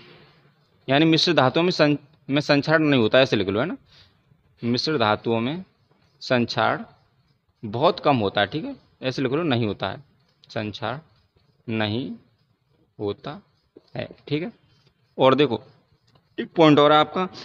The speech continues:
जो संक्षारण की प्रक्रिया ना, इसमें ऊष्मा मुक्त होती है, ठीक है, संक्षारण में, ठीक है,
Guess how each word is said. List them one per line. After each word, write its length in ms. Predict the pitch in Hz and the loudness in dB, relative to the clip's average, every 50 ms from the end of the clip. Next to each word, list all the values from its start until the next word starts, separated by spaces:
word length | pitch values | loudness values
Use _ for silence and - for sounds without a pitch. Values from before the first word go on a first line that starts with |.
| - - - - | -20 -12 -6 -4
जो 80 | 170 | -4
संक्षारण 640 | 165 - - 147 143 156 - - 165 160 170 175 180 | -2 2 2 4 4 4 2 2 2 4 4 4 4
की 120 | 185 208 | 2 0
प्रक्रिया 400 | 170 - 160 139 151 143 139 147 | -2 0 0 4 4 6 6 6
ना, 120 | 170 190 190 | 4 4 2
इसमें 220 | 165 - 214 214 | 2 2 0 -2
ऊष्मा 320 | - 165 147 139 - 202 202 | 2 2 2 2 2 2 2
मुक्त 280 | 175 160 156 - - 127 | 2 2 0 0 0 0
होती 240 | 113 101 - 98 98 | 0 0 0 0 0
है, 120 | 95 95 | 0 0
ठीक 200 | - - 139 - | -2 -4 -6 -6
है, 80 | 220 233 - _ _ _ _ _ _ _ _ _ _ _ _ _ _ _ _ _ _ _ _ _ _ _ _ - | -6 -10 -12 _ _ _ _ _ _ _ _ _ _ _ _ _ _ _ _ _ _ _ _ _ _ _ _ -10
संक्षारण 720 | - - 110 110 117 110 - - - 117 120 123 131 123 107 | -2 0 0 2 2 0 -2 -2 0 2 2 4 2 2 0
में, 340 | 98 95 92 101 127 160 - _ _ _ _ _ _ _ _ _ _ _ _ _ _ _ _ _ _ _ _ _ _ _ _ _ _ _ _ _ _ _ _ _ _ _ _ _ _ _ - | -2 -2 -4 -6 -8 -10 -14 _ _ _ _ _ _ _ _ _ _ _ _ _ _ _ _ _ _ _ _ _ _ _ _ _ _ _ _ _ _ _ _ _ _ _ _ _ _ _ -14
ठीक 100 | 214 269 | -12 -12
है, 60 | 262 | -12